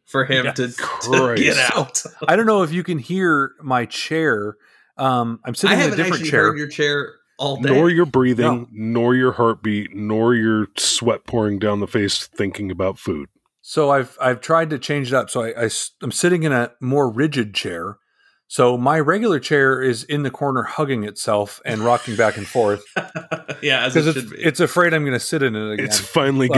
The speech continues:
Speaker 3: getting
Speaker 2: uh,
Speaker 3: relief.
Speaker 2: yeah. I, I need to just dip it in Nevada W D forty,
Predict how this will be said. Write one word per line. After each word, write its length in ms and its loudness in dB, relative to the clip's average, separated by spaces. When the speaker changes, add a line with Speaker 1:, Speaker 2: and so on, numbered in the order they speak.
Speaker 3:
getting 80 -2
Speaker 2:
uh, 160 4
Speaker 3:
relief. 340 0
Speaker 2:
yeah. 340 2
I, 160 2
I 80 4
need 160 0
to 80 -4
just 340 -6
dip 180 0
it 100 0
in 20 -12
Nevada 420 2
W 300 -2
D 100 -4
forty, 500 -2